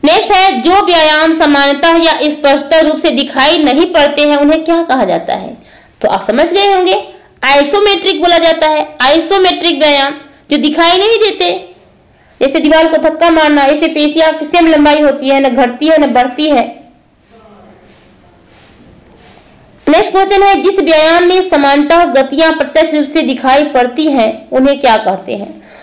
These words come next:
तो जिसमें गति प्रत्यक्ष रूप से दिखाई देती है, पेशी छोटी बड़ी होती है, उसे हम कहते हैं isotonic व्यायाम। क्या कहते हैं? isotonic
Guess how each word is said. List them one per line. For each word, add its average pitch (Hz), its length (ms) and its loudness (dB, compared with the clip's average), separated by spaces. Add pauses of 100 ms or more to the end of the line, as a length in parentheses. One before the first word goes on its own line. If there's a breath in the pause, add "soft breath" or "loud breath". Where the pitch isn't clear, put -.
तो 277 60 0
जिसमें 294 360 0
गति 311 200 2
प्रत्यक्ष 330 380 0
रूप 320 100 -2
से 330 80 0
दिखाई 269 440 0
देती 349 260 -2
है, 330 280 2
पेशी 269 300 -2
छोटी 254 320 0
बड़ी 339 260 2
होती 311 340 0
है, 302 440 0 (260 loud breath)
उसे 269 240 0
हम 277 220 0
कहते 240 380 0
हैं 285 420 -2 (200 loud breath)
isotonic 277 1000 -2
व्यायाम। 202 460 0
क्या - 400 -4
कहते 302 300 0
हैं? 370 300 -2
isotonic 269 800 -2